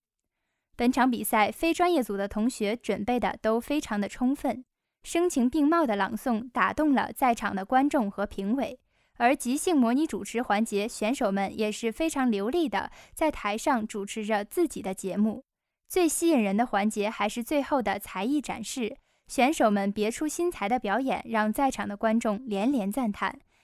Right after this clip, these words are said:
一分钟的时间过去，观众们仍然是意犹未尽。在比赛的最后，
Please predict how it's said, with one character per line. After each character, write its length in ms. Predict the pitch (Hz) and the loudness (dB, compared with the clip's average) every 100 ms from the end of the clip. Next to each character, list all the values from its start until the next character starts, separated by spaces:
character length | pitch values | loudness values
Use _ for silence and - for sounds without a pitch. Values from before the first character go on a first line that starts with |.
| _ - | _ -2
一 120 | 311 | 0
分 200 | 311 349 | 4 2
钟 180 | 339 381 | 4 2
的 100 | 269 | 2
时 220 | - 220 | 0 -4
间 180 | 220 262 | 0 2
过 200 | 277 247 | 4 2
去， 260 | 220 208 - | 0 -6 -4
观 200 | - 247 | 0 2
众 160 | 277 226 | 4 2
们 200 | 202 - | 2 -2
仍 200 | 220 240 | -2 0
然 200 | 302 196 | 0 -2
是 240 | 208 208 196 | -4 -6 -6
意 220 | - 311 | -2 0
犹 140 | 208 190 | 0 -2
未 220 | 214 208 | -2 -4
尽。 300 | - 214 220 _ _ _ _ _ _ _ _ _ | -4 -4 -4 _ _ _ _ _ _ _ _ _
在 160 | - 302 | 0 0
比 180 | 226 - | 0 -4
赛 160 | 262 | 0
的 100 | 233 | 0
最 180 | 214 262 | 0 -2
后， 320 | 247 277 214 | 2 2 2